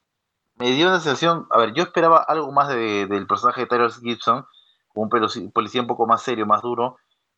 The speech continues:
Eh, en cambio de Al Madrigal, como que esperaba un policía algo más soso. Eh, para nada, te-, tendrá el aspecto físico parecido a James Gordon, pero para nada es un James Gordon. Y... pero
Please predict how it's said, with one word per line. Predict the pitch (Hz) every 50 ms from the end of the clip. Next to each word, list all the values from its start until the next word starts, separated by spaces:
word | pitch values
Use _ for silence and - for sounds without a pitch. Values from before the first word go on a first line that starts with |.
| _ _ _
Eh, | - 107 107 104 104 107 107 104
en | 101
cambio | - 127 127 135 131 139 131
de | 117 113 110
Al | 113 117 123
Madrigal, | 131 131 123 120 117 110 117 123 131 135
como | - 123 120 117 110 107 101
que | - 98 98 98
esperaba | - 110 104 107 110 113
un | 117 120
policía | 117 113 104 101 95 - - 110 110 113
algo | 113 113 110 104
más | 107 110 104 -
soso. | - 113 104 87 - 95 82 - _ _ _ _ _ _ _ _ _ _ _
Eh, | - 95 95 92 90 87 85 82 87 87 - _
para | - 113 110 107
nada, | 110 120 131 139 139 135 127 -
te-, | - 131 113
tendrá | 101 123 120 123 135 143 147 151 147
el | 139 120
aspecto | 110 - - - 147 139 - - 139 131 120 117 110 104 98
físico | - - 151 147 - 147 123 - 120
parecido | 107 113 107 107 107 - 135 135 127
a | 120
James | 123 127 123 120 123
Gordon, | 123 127 131 135 135 123
pero | 110 101
para | 95 95 95 98
nada | 104 117 123 127 123 113
es | 101 -
un | 101 101 104 98
James | 104 104 98 101
Gordon. | 104 104 104 104 113 127 135 - _ _ _ _ _ _ _ _ _ _ _ _ _ _
Y... | 123 117 110 107 104 104 101 101 101 95 95 95 92 90 90 87 _ _ _ _ _ _ _ _ _ _ _ _ _ _ _
pero | - 127 127 123 123 123 120 117 113 113 113 -